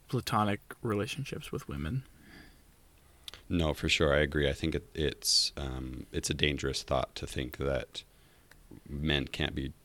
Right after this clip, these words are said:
Speaker 2: just friends with women, and if they are, then, then they're, they're gay, which isn't, um, yeah, c-, I, I, I've experienced that, and maybe on a smaller level than, than you have,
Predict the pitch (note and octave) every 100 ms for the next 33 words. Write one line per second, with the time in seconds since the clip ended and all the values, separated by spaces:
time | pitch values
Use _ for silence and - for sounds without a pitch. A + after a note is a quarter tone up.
0 | - - - G#1+ G#1+ - - - - -
1 | - - - C#2+ C#2+ - B1+ F2 E2 C#2
2 | - - - - - - D#2+ D2 C#2+ C#2
3 | C2+ C2+ C2+ - - - D2+ D2 A#1 A#1+
4 | - - - A#1+ - A1+ A1 B1 - -
5 | - A1+ - - - - - - - -
6 | - G#1+ G#1+ G#1+ - - - - D#2 D2+
7 | F2+ F2 - F2 E2+ - D#2+ D2+ - -
8 | B1 - A#1 A#1 - _ - - B1+ B1+
9 | E2+ - F2 D2+ C2 A#1+ - B1 A#1 A1+
10 | A1+ A#1+ G#1+ G#1+ G1+ - - C2 C2+ -
11 | A1+